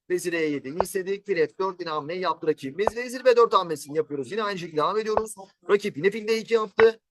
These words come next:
Vezir çarpı B iki hamlesini yine rakipten fil C üç geldi. Buradaki hamlemizi artık biliyorsunuz zaten. Hemen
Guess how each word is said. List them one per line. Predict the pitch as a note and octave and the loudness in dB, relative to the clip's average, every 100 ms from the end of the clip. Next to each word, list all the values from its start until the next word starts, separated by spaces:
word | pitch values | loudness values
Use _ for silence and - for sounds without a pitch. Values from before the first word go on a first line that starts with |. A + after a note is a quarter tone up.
| _ D#3+ | _ -2
Vezir | G#3 C4 | 0 2
çarpı | A3 E3 - | 2 0 0
B | D#3+ | -2
iki | D3+ | 0
hamlesini | D3 D3 C3+ E3 G3+ A3+ - _ - | -2 -2 -6 -4 -2 -4 -10 _ 2
yine | E3+ | 4
rakipten | D#3 D#3 - G#3+ G#3 | 2 0 -2 -2 -2
fil | F#3+ D#3+ | -8 -2
C | |
üç | E3 D#3+ | -2 -2
geldi. | D#3 B2+ A#2 D3+ | -2 -2 -4 -6
Buradaki | C4+ A#3+ A3+ G3 | 0 0 2 0
hamlemizi | F3 F3 G3 | -2 -4 2
artık | F3+ D#3 G#3 | 2 0 -8
biliyorsunuz | G3 G3 F3 D3+ B2+ | 2 4 4 -2 -2
zaten. | C3 B2 F#3 G#3+ A3 - _ | -2 0 2 0 -2 -18 _
Hemen | A3 F#3 F3 F#3+ | 0 4 4 2